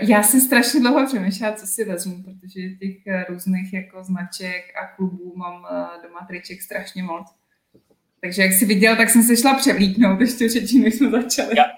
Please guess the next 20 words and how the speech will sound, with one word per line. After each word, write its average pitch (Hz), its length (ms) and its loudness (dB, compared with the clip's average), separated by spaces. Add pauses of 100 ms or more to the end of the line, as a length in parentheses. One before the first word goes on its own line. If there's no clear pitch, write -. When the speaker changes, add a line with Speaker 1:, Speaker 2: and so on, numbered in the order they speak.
(280)
Speaker 2:
já 131 140 6
jsem 185 160 -6
taky 190 220 -6
chtěl 180 240 -4
jiný 147 280 -6
tričko, 131 420 -6
jo, 104 100 -2
ale 123 200 0
moje, 143 240 -2 (260)
mo-, 135 200 -8
moje, 156 480 -4 (880)
jak 123 100 -6
bych 127 140 -8
to 143 80 -10
řekl, 139 340 -10 (520)
jak 131 120 -10
se - 120 -16
to - 80 -8
dneska 175 240 -6
říká? 131 520 -8